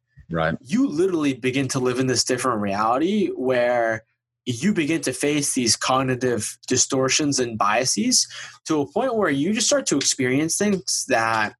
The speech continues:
Speaker 2: I don't wanna say aren't, aren't real or aren't actually there. Not, like, as if, like, you're hallucinating, but y-, your brain just starts to assume so many things about life before they happen that you really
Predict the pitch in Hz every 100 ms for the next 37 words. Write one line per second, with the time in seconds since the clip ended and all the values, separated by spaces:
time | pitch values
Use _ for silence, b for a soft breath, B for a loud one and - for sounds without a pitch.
0 | _ - 175 214 202 180 - 175 147 143
1 | 156 110 107 - 147 156 104 104 120 131
2 | 160 208 - 143 123 135 135 131 - 120
3 | 117 123 156 196 - B B 180 214 202
4 | 170 160 - 147 135 127 113 107 120 -
5 | 147 175 247 262 B B B - 143 131
6 | 139 151 185 165 196 185 151 - 147 -
7 | - 139 120 110 B - 139 - - 175
8 | 175 131 - - 156 160 151 - 127 131
9 | 180 156 143 131 120 123 135 135 - 131
10 | 123 113 104 117 - 185 240 - B B
11 | B 147 135 131 202 196 214 208 170 135
12 | 135